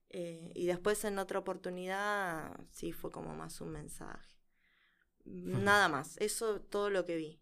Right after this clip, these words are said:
Speaker 1: Después sí siento.
Speaker 2: Ok.
Speaker 1: Sí.
Speaker 2: ¿Y co-, cómo, claro, sentís como, no sé, pasa algo?
Speaker 1: Sí, me toca, o me,
Speaker 2: Ok.
Speaker 1: ya te digo, me soplan el pelo, se mue-, mueven cosas, esas cosas sí.
Speaker 2: ¿Qué,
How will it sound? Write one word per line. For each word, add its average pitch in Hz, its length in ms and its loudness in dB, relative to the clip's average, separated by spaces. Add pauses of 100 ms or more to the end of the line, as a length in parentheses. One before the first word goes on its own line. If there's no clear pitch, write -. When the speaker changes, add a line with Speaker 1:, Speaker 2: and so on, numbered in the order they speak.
Speaker 1:
Después 240 480 4
sí 233 220 -2
siento. 220 720 -2 (500)
Speaker 2:
Ok. 90 300 -10
Speaker 1:
Sí. 180 320 -2
Speaker 2:
¿Y 170 80 -4
co-, 113 180 -4
cómo, 107 640 0
claro, 110 240 4
sentís 107 340 -2
como, 104 320 -2
no 104 80 -6
sé, 95 320 -2 (440)
pasa 104 300 -2
algo? 110 360 0
Speaker 1:
Sí, 185 500 4
me 175 140 -2
toca, 208 680 2 (300)
o 160 200 -2
me, 156 260 -2
Speaker 2:
Ok. 104 60 -2
Speaker 1:
ya 180 140 4
te 185 80 2
digo, 170 180 4
me 151 140 -4
soplan 170 540 0
el 165 140 -10
pelo, 190 420 0
se 180 160 -4
mue-, 180 200 0
mueven 160 600 -4
cosas, 185 800 0 (640)
esas 185 320 -10
cosas 180 380 -8
sí. - 260 -16 (280)
Speaker 2:
¿Qué, 104 480 2